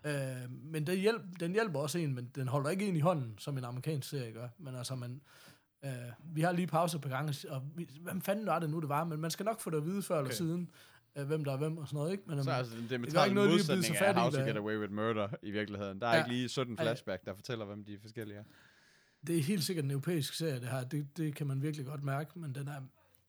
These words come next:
Speaker 2: eminent god. Det, jeg mener, det er den første sådan europæiske, eller en af de første europæiske sådan fuld, øh, Netflix-producerede.
Speaker 3: Men er den produceret af Netflix, eller er det
Speaker 2: Øhm.
Speaker 3: sådan en, de bare købte, eller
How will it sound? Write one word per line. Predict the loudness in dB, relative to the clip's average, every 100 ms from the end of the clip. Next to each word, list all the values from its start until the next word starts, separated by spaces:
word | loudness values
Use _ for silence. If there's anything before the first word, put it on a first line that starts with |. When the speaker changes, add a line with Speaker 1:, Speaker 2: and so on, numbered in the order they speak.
| -4
Speaker 2:
eminent | 0 2 2 2
god. | -2 -4 -4 -4
Det, | -2 -2 -6 -6
jeg | -4
mener, | -2 -2
det | -2
er | -2
den | -2
første | -2 -2 -2
sådan | -4 -2
europæiske, | -2 0 0 0 -2 -6 -6 -8 -8
eller | -6
en | -2 0 0
af |
de | -2
første | -4 -4 -4
europæiske | -6 -4 -4 -6 -8
sådan | -8
fuld, | -4 -4 -6 -10 _ -18 -12
øh, | -8
Netflix-producerede. | -6 -6 -6 -10 -8 -10 -6 -2
Speaker 3:
Men | 0
er |
den | 0
produceret | -4 -4 -2 0 0
af | 0
Netflix, | -4 -4 -8 -6
eller | -6
er | -6
det | -8
Speaker 2:
Øhm. |
Speaker 3:
sådan | -8 -10
en, | -10
de | -10
bare | -14 -12
købte, | -12 -12
eller | -16